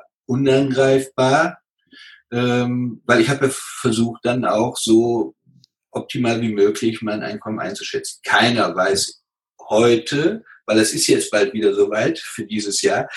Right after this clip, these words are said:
äh, Ende September, Anfang Oktober kommen wieder diese Fragebögen. Ja, und dann soll ich schätzen, was ich nächstes Jahr zwanzig neunzehn verdienen werde. Naja.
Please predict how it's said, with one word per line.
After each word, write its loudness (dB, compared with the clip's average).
äh, -2
Ende 2
September, 0
Anfang -6
Oktober 0
kommen -2
wieder 2
diese -4
Fragebögen. -2
Ja, 2
und 0
dann 4
soll 2
ich -2
schätzen, 2
was 4
ich -4
nächstes -2
Jahr 2
zwanzig -2
neunzehn -4
verdienen 0
werde. -6
Naja. -2